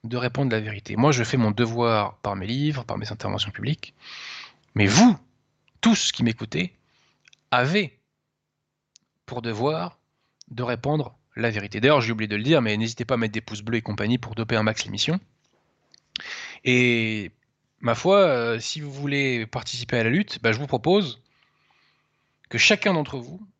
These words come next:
diffuse l'émission à une personne. Si chacun d'entre vous arrive à diffuser l'émission par une personne, eh bien, ça sera une façon de lui donner plus de visibilité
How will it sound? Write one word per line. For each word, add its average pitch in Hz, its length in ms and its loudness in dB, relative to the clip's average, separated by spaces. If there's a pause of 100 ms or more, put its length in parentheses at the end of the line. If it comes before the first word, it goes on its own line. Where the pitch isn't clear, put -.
(420)
diffuse 143 480 -10
l'émission 156 500 -2 (720)
à 117 320 0 (120)
une 226 240 6
personne. - 400 -10 (1080)
Si - 140 -8
chacun 214 280 0
d'entre 165 260 -4
vous 113 200 -18
arrive 117 420 -8 (640)
à - 120 -6
diffuser 143 400 -6
l'émission 123 340 -4
par 101 220 -6
une 185 160 6
personne, - 400 -4
eh - 60 -2
bien, 110 180 -4 (720)
ça - 160 -6
sera 117 280 0
une 107 280 -6
façon 117 300 0
de 113 100 -2
lui 104 80 -4
donner 113 180 2
plus 123 160 -6
de 101 120 -6
visibilité 117 720 -2